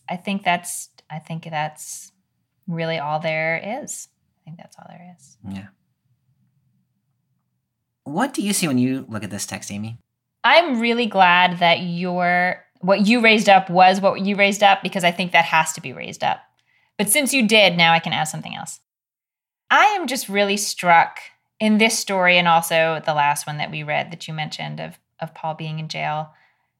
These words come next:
Speaker 1: the way that I just draw this message from the text that's like, wherever you are is where you are needed to be.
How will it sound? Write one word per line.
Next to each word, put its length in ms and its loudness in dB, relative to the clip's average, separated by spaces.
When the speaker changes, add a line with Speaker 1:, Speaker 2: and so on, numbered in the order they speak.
Speaker 1:
the 200 -2
way 440 -2
that 440 2
I 60 -4
just 260 -8
draw 300 4
this 220 -2
message 400 -2
from 160 -4
the 80 -2
text 420 -4
that's 240 -4
like, 380 4
wherever 720 4
you 380 -4
are 760 -2
is 220 -6
where 880 -2
you 460 -10
are 300 -4
needed 560 -8
to 180 -12
be. 560 -14